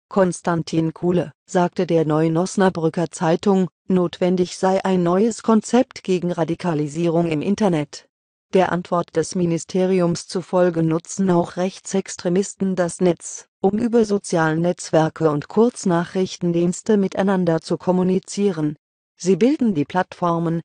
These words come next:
auf denen sich die Szene bewegt, austauscht und ihre Propaganda zu verbreiten versucht. Aus Kuhles Sicht müssen die Behörden die Netzwerke rechtsextremer Kommunikation noch stärker in den Fokus nehmen.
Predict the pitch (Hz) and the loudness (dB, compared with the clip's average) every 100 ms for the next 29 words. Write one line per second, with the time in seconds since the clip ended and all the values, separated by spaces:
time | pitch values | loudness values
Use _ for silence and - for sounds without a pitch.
0 | - 160 165 - 226 226 202 190 - 170 | -2 0 0 2 4 4 2 -2 -2 -6
1 | 165 - - 170 156 156 143 147 - - | -6 -8 -4 -2 0 0 -2 -2 -6 -20
2 | - - 156 156 147 - 156 156 - 185 | -20 -4 0 2 0 -8 -10 -10 -6 -4
3 | 180 185 156 165 - 190 - 196 180 180 | -2 -2 -2 -4 -2 -2 0 0 0 0
4 | 180 175 - 185 185 - 156 143 - 175 | 2 0 -2 -4 -2 -2 -2 -2 -4 -2
5 | 190 156 151 139 - - _ _ _ - | -2 -2 -2 -4 -12 -20 _ _ _ -2
6 | 190 190 - - 190 185 - 185 165 - | 0 0 -2 2 4 4 2 -2 -2 -4
7 | 185 202 185 170 180 160 165 165 160 180 | -4 -2 -2 -2 0 0 2 2 2 0
8 | 190 220 - - 180 165 175 170 196 - | 2 0 -2 -2 0 0 0 0 -2 -4
9 | - 196 196 - - 196 202 175 - 185 | -4 -2 -2 -6 -4 0 2 2 0 0
10 | 180 175 180 165 - 180 196 185 - 185 | 0 -2 -4 -6 -4 0 0 0 -2 0
11 | 170 - 220 202 185 180 - 165 - 175 | 0 0 0 2 2 2 2 0 0 -2
12 | 175 160 151 - | 2 2 0 -4